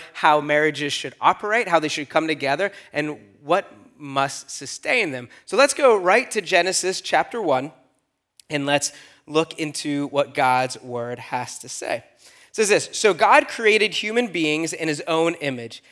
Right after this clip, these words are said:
In the image of God, he created them. Male and female, he created them. This explains why a man leaves his father and mother and is joined to his wife, and the two are united into one.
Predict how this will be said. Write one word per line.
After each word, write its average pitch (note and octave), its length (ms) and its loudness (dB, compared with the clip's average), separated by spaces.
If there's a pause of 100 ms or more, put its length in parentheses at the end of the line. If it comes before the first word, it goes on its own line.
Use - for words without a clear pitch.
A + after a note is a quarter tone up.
(140)
In F3 80 2
the G3 100 6
image A3+ 380 4
of G3 220 2
God, D#3 480 6
he C#3+ 240 -4
created D#3+ 540 2
them. A#2 260 -10 (220)
Male G#3 600 2
and E3+ 140 -4
female, C#3+ 540 -2
he B2+ 520 -10
created D3+ 520 2
them. A#2 220 -12 (260)
This B3+ 200 4
explains E3 640 0
why D3+ 260 4
a C#3+ 80 -2
man D3+ 460 -2
leaves F#3 280 -6
his B3 140 -4
father D3+ 480 2
and F3+ 220 2
mother B2+ 340 -2 (260)
and D3 140 -2
is C#3+ 180 -2
joined C#3+ 500 -6
to C3+ 120 -12
his B2+ 180 -12
wife, D#3 440 -2
and C#3 220 -4
the C3 80 -8
two A3+ 480 -12 (280)
are C#3+ 140 0
united D3+ 800 -2
into C#3+ 320 -12
one. A#2+ 400 -6